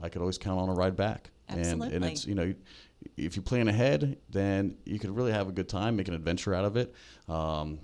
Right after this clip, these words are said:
Speaker 1: you know, they encourage you to bring, uh, bikes and surfboards and everything else on there, you know, so it's not just for students, it's
Speaker 2: Right.
Speaker 1: not just for people who can't drive.
Speaker 2: Absolutely.
Speaker 1: Um, I think everybody should take advantage of it and learn how to, to use public transit a little bit more.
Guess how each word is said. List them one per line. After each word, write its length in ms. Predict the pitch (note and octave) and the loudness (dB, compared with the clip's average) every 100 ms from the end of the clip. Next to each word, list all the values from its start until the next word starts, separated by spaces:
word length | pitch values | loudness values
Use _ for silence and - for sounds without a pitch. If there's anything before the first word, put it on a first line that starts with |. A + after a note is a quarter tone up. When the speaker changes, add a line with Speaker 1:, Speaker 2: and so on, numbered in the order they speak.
| - | -8
Speaker 1:
you 80 | F2+ | -4
know, 260 | E2+ D#2 - | -2 -4 -4
they 100 | F2 | -4
encourage 380 | F2+ - G2+ F#2 | -2 -2 -2 0
you 60 | G2+ | -2
to 60 | |
bring, 420 | D#2+ F2+ F#2+ F#2+ F#2 - - - | 0 0 2 0 -2 -12 -20 -12
uh, 360 | C#2+ D2 D2+ D2+ | -4 -2 0 -2
bikes 400 | D2+ G2+ A2+ - | -2 0 0 -4
and 80 | D#2 | -4
surfboards 600 | A2 A2 A2 A2 A2+ A2 | -2 0 2 2 0 0
and 80 | F2+ | -2
everything 260 | G#2+ G2 | -2 -2
else 340 | G2 A2+ A#2+ - | 0 0 0 0
on 160 | G#2 | 0
there, 200 | A2 A2+ | 2 2
you 100 | A2+ | 0
know, 140 | F2 F#2+ | 0 -2
so 300 | - F#2 E2+ | 0 2 2
it's 160 | F2 | 0
not 100 | B2+ | 0
just 160 | A#2+ A2+ | 0 -4
for 80 | A2 | -4
students, 440 | - A#2+ B2 B2+ | 0 2 2 0
it's 100 | - | -4
Speaker 2:
Right. 60 | - | 0
Speaker 1:
not 100 | A2 | 0
just 200 | A2 G2+ | 0 -4
for 140 | - G2+ | -4 -4
people 320 | A#2 A2+ G2+ | -4 -2 -2
who 120 | G2 | -2
can't 280 | F#2 A2 - | -2 -4 0
drive. 420 | G2+ F#2+ G#2+ A2+ - - - | 2 4 2 -2 -12 -10 -8
Speaker 2:
Absolutely. 400 | F3 F2+ F#2+ F#2+ F#2+ F#2+ F#2+ | -4 2 6 6 6 4 2
Speaker 1:
Um, 40 | - | -2
I 60 | F#2+ | -2
think 180 | A2+ G2 | 2 2
everybody 320 | A2 B2 F2+ | 2 2 0
should 180 | - E2+ | -2 -4
take 160 | E2+ | -4
advantage 320 | D#2+ D#2 D#2 | -2 -2 -2
of 80 | E2+ | 0
it 60 | F2 | 0
and 100 | G2 | 2
learn 160 | G#2 | 2
how 240 | G2 A2+ C#3+ | 2 0 -2
to, 120 | - - | -2 -4
to 200 | - D2+ | -2 -4
use 440 | D#2 D#2+ C2+ - - - - | -2 -4 -6 -10 -14 -20 -4
public 240 | F#2+ E2+ | -2 -2
transit 320 | - E2+ D#2+ | -4 -2 -2
a 40 | D#2+ | -2
little 140 | E2+ | -2
bit 140 | D2+ D2 | -4 -6
more. 260 | D2+ B1+ | -6 -6